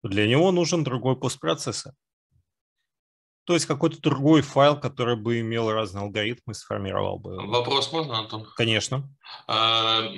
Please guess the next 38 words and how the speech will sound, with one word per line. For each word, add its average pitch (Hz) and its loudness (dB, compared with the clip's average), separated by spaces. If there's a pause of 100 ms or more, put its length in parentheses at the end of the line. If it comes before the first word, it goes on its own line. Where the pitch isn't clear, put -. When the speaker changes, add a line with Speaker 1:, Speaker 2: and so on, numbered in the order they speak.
Speaker 2:
а 95 2
эти 131 -2
постпроцессоры, 123 -2
получается, 113 -6
это 123 -2
дополнительно 160 -6
надо 143 -2
загружать 131 -4
в, 113 -8 (140)
в, 110 -4
в - -16
как 107 0
там 110 -2
систему, 110 -2
чи 95 -4
оно 123 -2
в 127 -12
пакете 110 -2
идет 98 -4
вместе 92 -8
с - -6
ним, 92 -10
например? 92 -12 (240)
Speaker 1:
Везде 120 0
по-разному. 143 2
Ну, 117 -4
смотрите, 135 -2
если 131 -2
взять, 135 0
например, 123 -6
вот 117 -4
конкретно 147 -4
этот, 107 -4 (240)
а, 95 -6
эту, 135 0
это, 127 -4 (100)
этот 139 -6
продукт, 127 2